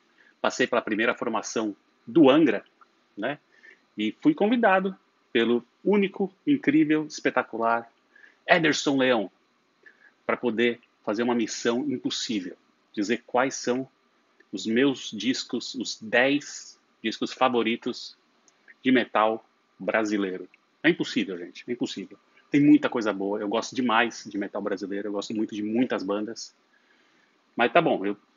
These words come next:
topei o desafio, demorei um pouco aqui pra conseguir selecionar. Então, deixa eu explicar um pouquinho os critérios, tá?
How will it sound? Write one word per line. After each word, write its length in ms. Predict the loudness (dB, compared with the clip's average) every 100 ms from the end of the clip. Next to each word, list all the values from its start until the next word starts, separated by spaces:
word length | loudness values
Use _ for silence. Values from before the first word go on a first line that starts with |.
| -20 _
topei 280 | 4 6 6
o 60 |
desafio, 840 | 6 2 2 0 0 2 4 2 0 _ _
demorei 320 | 2 6 8
um 100 | 6
pouco 220 | 4 0 0
aqui 160 | -2
pra 100 | -2
conseguir 280 | -2 -4 -2
selecionar. 680 | -2 -2 -2 -2 0 0 -2 _ _ _ _ _ _ 0
Então, 440 | 2 2 2 -2 _ _ _ _ _ _ _ _
deixa 200 | 6 6
eu 20 |
explicar 240 | 4 2 4
um 60 |
pouquinho 440 | 4 4 0 0 0
os 100 | 0
critérios, 560 | 0 0 0 0 -6 -6
tá? 260 | -4 -4